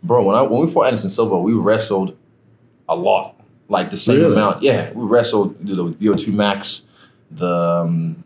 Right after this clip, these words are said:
Speaker 1: the everyday ten A M sessions, uh, grappling, and then we do our stand-up work, we do our clinch work as well, and conditioning. But we, we keep the same energy. Each fight we have is the biggest fight of our life. So this fight was no di-, <laughs> excuse me, ooh, burp.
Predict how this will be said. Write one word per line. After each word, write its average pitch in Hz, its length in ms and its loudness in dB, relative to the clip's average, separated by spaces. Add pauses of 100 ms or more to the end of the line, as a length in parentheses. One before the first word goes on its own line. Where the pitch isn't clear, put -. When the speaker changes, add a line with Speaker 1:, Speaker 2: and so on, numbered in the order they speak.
Speaker 1:
the 80 320 -4
everyday 95 340 -2
ten 101 220 -4
A 98 120 0
M 98 100 -4
sessions, 98 580 -4
uh, 78 120 -10
grappling, 98 760 -4 (320)
and 87 80 -6
then 90 80 -4
we 82 80 -4
do 87 160 -4
our 80 100 0
stand-up 95 380 -2
work, 95 220 -2
we 82 80 -18
do 82 100 -6
our 73 80 -2
clinch 98 320 -8
work 98 180 -6
as 90 120 -18
well, 95 200 -2
and 78 460 -10 (260)
conditioning. 95 460 -4
But 90 80 -2
we, 104 240 0
we 98 220 -2
keep 113 200 -6
the - 80 -10
same 101 220 -4
energy. 90 280 -4 (140)
Each 120 140 -4
fight 127 320 -2
we 101 140 -4
have 95 360 -2 (800)
is 87 160 -8
the 85 80 -8
biggest 95 440 -6
fight 85 180 -4
of 82 100 -6
our 82 120 -4
life. 82 360 -6 (680)
So 87 320 -4
this 101 200 -2
fight 117 180 2
was 92 180 -2
no 90 120 -2
di-, 80 140 -10 (260)
<laughs> - 240 -16
excuse - 280 -12
me, - 260 -8
ooh, 85 300 -6
burp. 80 260 -6